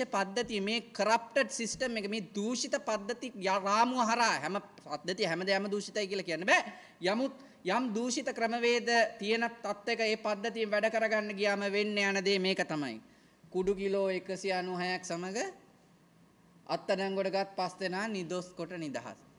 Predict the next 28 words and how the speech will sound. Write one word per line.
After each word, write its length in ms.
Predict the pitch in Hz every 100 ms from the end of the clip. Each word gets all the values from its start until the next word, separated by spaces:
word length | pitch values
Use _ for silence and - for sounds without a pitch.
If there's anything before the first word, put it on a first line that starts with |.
| - - -
පාස්කු 420 | 180 196 220 - 226
ප්‍රහාරයටත් 640 | 214 208 220 220 214 208
යුක්ති 280 | 190 190 214
ඉටු 160 | 202 208
කර 140 | 208
ගැනීම 340 | 208 214 220 240
අපි 220 | 165 196
දැන් 160 | 190 185
මේ 180 | 185 185
කියපු 300 | 175 185 185
බලයට 300 | 190 190 196
මහින්ද 320 | 175 180 180
රාජපක්ෂට, 640 | 185 190 180 190 180 190
ගෝඨාභය 480 | 180 175 175 185 180
රාජපක්ෂට 580 | 185 185 180 190 - 190
විරුද්ධව 460 | 185 180 180 175 202 208 -
අර 160 | - 160
පැමිණිල්ල 500 | 180 165 175 185 190 185
විභාග 400 | 175 175 185 180
කරලා 340 | 175 185 202 202
නඩු 240 | 165 185
පවරලා 560 | 180 175 180 202 247 339 - - -
අන්තිමේදී 500 | 156 175 208 226 240
මේක 220 | 220 220
වෙන්න 260 | 220 220 226
පුළුවන්. 360 | 208 165 90 - _ _ _ _ _
මොකද 300 | 175 185 240 262 381 - - - - - _ _ - _ _ _ _ _ -
මම 380 | 165 214 247